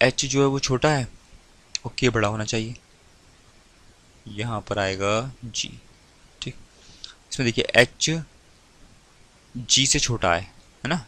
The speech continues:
क्योंकि नोक वाला सिरा, वो जो नोक वाले सिरे की तरफ आएगा वो क्या होगा?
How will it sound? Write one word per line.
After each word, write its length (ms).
क्योंकि 260
नोक 340
वाला 140
सिरा, 300
वो 240
जो 280
नोक 300
वाले 140
सिरे 180
की 60
तरफ 220
आएगा 200
वो 140
क्या 140
होगा? 280